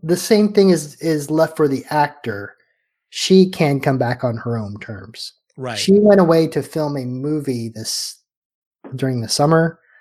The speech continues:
Speaker 2: Mm-hmm.
Speaker 1: so that was part of the reason why she left.
Speaker 2: Mm-hmm.
Speaker 1: Um, but yeah, this was a little touchy episode,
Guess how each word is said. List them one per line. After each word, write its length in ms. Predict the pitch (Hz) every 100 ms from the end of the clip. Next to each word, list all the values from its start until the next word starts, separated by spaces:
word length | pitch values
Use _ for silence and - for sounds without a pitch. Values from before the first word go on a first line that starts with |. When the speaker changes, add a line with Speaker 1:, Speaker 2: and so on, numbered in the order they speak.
| _ _
Speaker 2:
Mm-hmm. 240 | 113 117 120
Speaker 1:
so 260 | 143 127
that 160 | 127 135
was 160 | 143 -
part 240 | - 147
of 40 | 143
the 40 |
reason 280 | 143 143 147
why 100 | 143
she 200 | - 143
left. 420 | 143 143 - - _ _ _ 135
Speaker 2:
Mm-hmm. 440 | 117 120 110 113 _ _ _ _ _ _ _ _ _ _ -
Speaker 1:
Um, 400 | 151 143 139 139 _ - - - - -
but 80 | 269
yeah, 80 |
this 160 | 247 247
was 120 | 269
a 40 | 269
little 360 | 254 202 -
touchy 440 | - 196 190 185 170
episode, 680 | 165 170 - 170 175 190